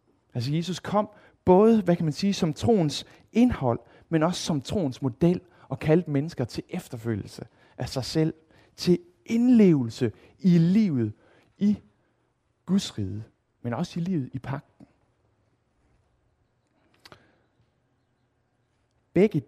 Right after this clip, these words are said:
dele mistede vi i faldet. Vi mistede både en sand erkendelse af, hvem Gud er, og en sand erkendelse af, hvem mennesket er.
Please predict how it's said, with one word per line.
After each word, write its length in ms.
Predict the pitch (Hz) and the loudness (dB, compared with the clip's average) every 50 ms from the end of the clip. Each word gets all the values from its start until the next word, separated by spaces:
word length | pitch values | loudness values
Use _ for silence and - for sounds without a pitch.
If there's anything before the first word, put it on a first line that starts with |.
| - | -4
dele 520 | - 143 147 156 170 180 185 170 123 104 95 _ _ _ _ _ _ _ _ | -4 -2 -2 -2 -4 -4 -2 -2 -4 -4 -6 _ _ _ _ _ _ _ _
mistede 460 | 131 135 160 170 - - 113 104 90 | -8 -6 -6 -6 -6 -6 -8 -8 -6
vi 80 | 95 92 | -6 -8
i 60 | 87 | -10
faldet. 360 | - - 110 104 110 123 - _ _ _ _ _ _ _ _ _ _ _ _ _ _ _ _ _ _ _ _ _ | -10 -12 -12 -12 -12 -14 -18 _ _ _ _ _ _ _ _ _ _ _ _ _ _ _ _ _ _ _ _ _
Vi 80 | - 131 | -8 -4
mistede 360 | 131 147 151 - - 131 117 | -4 -4 -6 -4 -4 -4 -4
både 240 | 120 123 127 135 139 | -2 -2 -2 -2 -2
en 80 | 135 | -4
sand 200 | - - 151 131 | -6 -10 -8 -10
erkendelse 480 | 117 - - 151 135 117 104 - - 113 | -8 -10 -8 -8 -8 -8 -8 -6 -6 -8
af, 60 | 113 | -8
hvem 180 | 110 110 107 104 | -8 -10 -12 -10
Gud 180 | - 156 165 | -10 -10 -8
er, 200 | 160 147 139 143 - _ _ _ _ _ _ | -8 -10 -10 -12 -14 _ _ _ _ _ _
og 60 | - 110 | -12 -12
en 80 | 110 | -10
sand 220 | - - 120 113 107 | -6 -6 -6 -6 -6
erkendelse 400 | 101 - 113 101 98 - 98 92 | -8 -8 -10 -10 -8 -8 -8 -8
af, 80 | 95 | -6
hvem 240 | 92 98 92 90 _ _ _ _ _ _ _ _ - | -6 -6 -8 -8 _ _ _ _ _ _ _ _ -14
mennesket 500 | 104 104 101 98 113 117 - - - - | -10 -8 -6 -6 -6 -8 -10 -12 -16 -16
er. 200 | - - _ _ | -16 -16 _ _